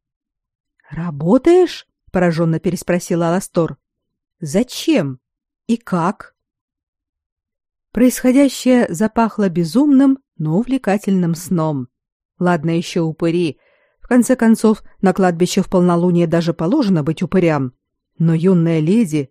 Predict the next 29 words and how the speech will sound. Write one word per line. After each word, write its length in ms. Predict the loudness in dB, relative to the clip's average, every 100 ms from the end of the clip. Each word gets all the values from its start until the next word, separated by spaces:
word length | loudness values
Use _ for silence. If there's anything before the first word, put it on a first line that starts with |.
| _
которая 440 | -8 0 0 2
работает, 720 | 0 0 0 0 0 -2 -4 _ _ _ _ _ _ _
эта 280 | -8 -2 0
воля 300 | 4 4 4
ваша 440 | 2 0 -2 -4 -4
гораздо 460 | -4 -2 0 -2 -2
невозможнее 720 | -2 -2 -2 -2 0 0 0
любых 380 | -2 0 -2 -2
упырей. 460 | -2 0 0 -4 -12 _ _ _ _ _ _ _ _ _ _ _ -2
Разве 320 | 0 2 4
она 140 | 4
не 120 | 4
может 320 | 4 2 -2 0
просто 380 | 0 0 -2
попросить 480 | -4 -2 -4 -2 -2
денег 340 | 0 0 0 0
у 40 |
родителей? 680 | 0 0 -2 -2 -4 -6 -10 _ _ _ _ _
Или 180 | -2 2
её 240 | 2 2 0
род 180 | 0
разорён? 640 | 0 0 2 0 0 -4 -8 _ _ _ _ _ _
А 100 | 4
может 320 | 4 4 2
быть, 240 | 0 -2 -10 _ _
она 240 | -2 0
сбежала 480 | 2 0 0 -2 -2
от 120 | -4
семьи? 560 | -4 -2 -2 0 -2